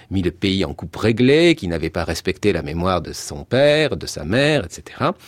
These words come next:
Et donc, tout d'un coup, en janvier quinze cent soixante-cinq, il se livre à ce théâtre politique tout à fait étonnant. Il fait semblant d'abdiquer, de se retirer, de dire : « Je renonce au pouvoir. » Alors, bien entendu, c'est impossible.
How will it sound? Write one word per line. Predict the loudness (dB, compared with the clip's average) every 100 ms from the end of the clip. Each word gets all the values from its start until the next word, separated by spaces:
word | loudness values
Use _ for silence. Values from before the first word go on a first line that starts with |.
| -20 -20 -20 -18 -18 -6 0
Et | 4
donc, | 4 6
tout | 4
d'un | 4
coup, | 2 4 4
en | 4
janvier | 4 4 4 2
quinze | 0 -2
cent | -4
soixante-cinq, | -2 -2 -2 -2 0 2 2 2
il | 0 0 2 0 -2 -8 -8
se | -4
livre | 2 4 4 2
à |
ce | -2 -6
théâtre | -2 2 2 2 -4
politique | -4 -2 -2 -4 -4 -4 -4 -14 -20 -20 -20 -18
tout | -12 -2
à | -2
fait | 2 0
étonnant. | 0 -2 2 2
Il | 2 2
fait | 0
semblant | 0 2 2
d'abdiquer, | 4 2 -2 0 0
de | 2
se | -2 -2
retirer, | -4 -4 -4 -2 -2
de | -2
dire : « | -2 -2
Je | -2
renonce | -2 0 0 -2
au |
pouvoir. » | -10 -10 -8 -8
Alors, | -6
bien | -4 -4
entendu, | -4 -4 -4 -4
c'est | -6 -8
impossible. | -8 -2 -2 2 4 2